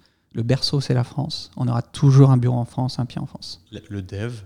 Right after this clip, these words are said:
Speaker 2: le dev
Speaker 1: Le
Speaker 2: se
Speaker 1: dev,
Speaker 2: passera
Speaker 1: le de-, les,
Speaker 2: toujours,
Speaker 1: les,
Speaker 2: euh,
Speaker 1: les ingénieurs sont super bons, et cetera. Donc, euh,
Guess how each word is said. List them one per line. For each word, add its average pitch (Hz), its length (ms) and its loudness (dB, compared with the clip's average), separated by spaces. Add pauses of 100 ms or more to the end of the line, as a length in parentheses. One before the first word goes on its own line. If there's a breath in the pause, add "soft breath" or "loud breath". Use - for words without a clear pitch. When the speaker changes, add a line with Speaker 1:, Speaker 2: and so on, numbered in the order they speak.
(300)
Speaker 2:
le 98 120 -16
dev 101 140 0
Speaker 1:
Le 120 60 6
Speaker 2:
se 117 40 4
Speaker 1:
dev, 123 160 10
Speaker 2:
passera 123 180 8
Speaker 1:
le 123 80 10
de-, 123 100 10
les, 123 240 10
Speaker 2:
toujours, 123 180 8
Speaker 1:
les, 123 80 6
Speaker 2:
euh, - 40 4
Speaker 1:
les 123 160 6
ingénieurs 120 320 4
sont - 120 -2
super 120 320 2
bons, 123 300 2
et - 80 -6
cetera. 127 420 -2
Donc, 123 240 -4
euh, 123 160 -2